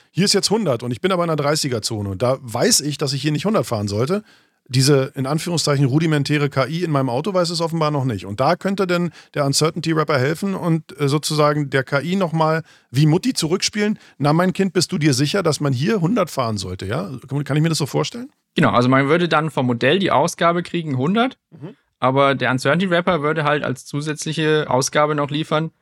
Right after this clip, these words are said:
Speaker 2: Die Unsicherheit ist aber sehr hoch und vielleicht solltest du lieber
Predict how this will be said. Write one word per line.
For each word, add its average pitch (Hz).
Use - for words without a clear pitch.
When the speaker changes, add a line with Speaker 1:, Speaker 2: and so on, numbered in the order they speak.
Speaker 2:
Die 131
Unsicherheit 165
ist 143
aber 131
sehr 135
hoch 120
und 123
vielleicht 123
solltest 131
du 131
lieber 131